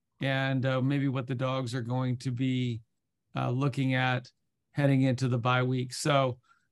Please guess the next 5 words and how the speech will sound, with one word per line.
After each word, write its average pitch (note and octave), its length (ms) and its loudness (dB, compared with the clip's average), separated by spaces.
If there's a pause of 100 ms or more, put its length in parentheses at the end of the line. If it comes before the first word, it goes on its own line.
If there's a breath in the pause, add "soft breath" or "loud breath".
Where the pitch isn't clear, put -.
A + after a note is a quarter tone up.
(120)
uh, D3 220 2 (960)
Ducks, E3+ 500 2 (380)
you D#3+ 120 4
know, C#3+ 80 4
win D#3+ 540 4